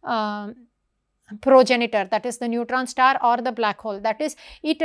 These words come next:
represents the, uh, energy transport of the supernova to the surrounding interstellar medium, which becomes so hot that it emits in X-rays, ultraviolet and a whole, uh,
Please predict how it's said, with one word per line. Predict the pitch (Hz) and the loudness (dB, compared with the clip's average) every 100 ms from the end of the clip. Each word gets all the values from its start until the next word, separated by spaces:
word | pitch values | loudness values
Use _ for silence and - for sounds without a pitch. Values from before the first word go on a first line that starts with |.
| 254 | 0
represents | 247 277 277 302 302 311 | -2 -4 -6 -6 -8 -8
the, | 294 254 254 - - | -4 -4 -4 -12 -10
uh, | 233 208 202 190 - - - | -4 -4 -4 -6 -12 -18 -4
energy | 240 269 269 311 311 | 0 0 0 0 -2
transport | 269 262 254 294 294 | -4 -6 -4 -4 2
of | 262 247 254 | 4 4 0
the | 302 277 269 226 - _ _ - | -6 -2 -2 -2 -8 _ _ -8
supernova | 294 254 254 262 277 285 | -6 -2 -2 -2 -4 -4
to | 285 | -4
the | 269 | -4
surrounding | 269 240 247 277 | -2 -4 -4 -4
interstellar | 247 226 240 247 254 254 | -4 -6 -8 -6 -4 -4
medium, | 240 233 269 | -6 -6 -6
which | 277 220 | -8 -8
becomes | 240 285 285 285 | -8 -6 -6 -10
so | - 285 294 | -8 -4 -2
hot | 240 240 262 247 | 2 2 2 -4
that | 247 240 | -6 -6
it | 254 226 | -10 -8
emits | 226 262 277 - | -6 -6 -8 -10
in | 254 240 | -8 -8
X-rays, | 226 220 - 233 247 262 262 - - - | -8 -12 -10 -6 -2 -2 -2 -20 -20 -2
ultraviolet | 233 226 247 233 233 262 254 | -2 0 -2 -2 -2 -4 -4
and | 240 | -8
a | 240 | -6
whole, | 240 262 254 214 _ _ _ - | -2 -2 -2 -10 _ _ _ -10
uh, | 220 202 190 190 | -8 -6 -8 -8